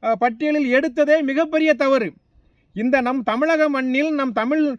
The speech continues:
மொழியில் நம் தாய்மொழியில் படித்தவர்கள் தான் இன்று இந்திய அளவில் ஒரு த-, த-, இல்ல உலக அளவிலும் கூட மிகப்பெரிய அறிஞர்களாகவும் விண்வெளி அறிஞர்களாகவும் வரலாற்று ஆய்வாளர்களாகவும், அ, அறிவியல் அறிஞர்களாகவும் இன்று சிறந்து விளங்கி கொண்டிருக்கிறார்கள்.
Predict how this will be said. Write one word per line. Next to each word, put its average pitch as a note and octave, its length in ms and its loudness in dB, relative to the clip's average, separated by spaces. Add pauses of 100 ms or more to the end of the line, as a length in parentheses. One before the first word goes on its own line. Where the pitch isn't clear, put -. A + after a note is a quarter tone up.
(120)
மொழியில் C#4+ 680 0 (120)
நம் A#3 300 -4
தாய்மொழியில் D4 580 2
படித்தவர்கள் B3 540 0
தான் D4+ 200 0
இன்று C#4 300 0
இந்திய D4 380 0
அளவில் C4+ 280 -2
ஒரு B3 180 -4
த-, G#3+ 200 -4 (100)
த-, G3+ 300 -6
இல்ல B3+ 280 -2
உலக D4 360 0
அளவிலும் D#4 400 0
கூட G#3+ 380 0 (200)
மிகப்பெரிய C#4 540 0
அறிஞர்களாகவும் B3 720 -2
விண்வெளி C#4 400 0
அறிஞர்களாகவும் A#3+ 760 0 (200)
வரலாற்று C4 520 0
ஆய்வாளர்களாகவும், B3+ 960 0 (260)
அ, A#3+ 160 0
அறிவியல் C#4+ 480 2
அறிஞர்களாகவும் B3+ 580 -2
இன்று C#4 280 0
சிறந்து C#4+ 380 0
விளங்கி D#4 260 0
கொண்டிருக்கிறார்கள். C4 580 0